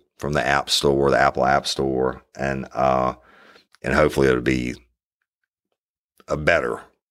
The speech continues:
experience for you as lifers. And that's what I care about. Y'all, we're always trying to improve. We're always trying to do better. Yes, we're growing. Yes, we want to grow, continue to grow. There's nothing wrong with that. And, um,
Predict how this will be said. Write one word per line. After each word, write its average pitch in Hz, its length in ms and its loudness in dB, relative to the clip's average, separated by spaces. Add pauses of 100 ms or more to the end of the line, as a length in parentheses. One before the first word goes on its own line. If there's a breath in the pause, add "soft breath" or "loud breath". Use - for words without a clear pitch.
experience 71 420 -2
for - 140 -8
you 62 160 -4
as 58 140 -8
lifers. 50 480 -6
And 71 80 -2
that's - 160 2
what 62 80 0
I - 40 0
care 62 200 0
about. 55 400 0
Y'all, 67 220 2
we're 69 120 2
always 73 300 4
trying 71 300 0
to 69 40 -2
improve. 67 600 -2 (800)
We're 73 120 4
always 67 260 4
trying 69 260 2
to 71 60 -2
do 67 160 -2
better. 62 420 0 (340 loud breath)
Yes, 76 440 4
we're 67 340 -4
growing. 73 500 4
Yes, 69 420 2
we 73 80 2
want 71 380 0
to - 140 0
grow, - 320 2
continue 67 480 0
to 64 60 -2
grow. 67 280 2
There's 64 180 -2
nothing 67 260 0
wrong 69 260 2
with 67 120 -4
that. 55 340 0 (440 loud breath)
And, 69 300 -2 (100)
um, 69 420 -4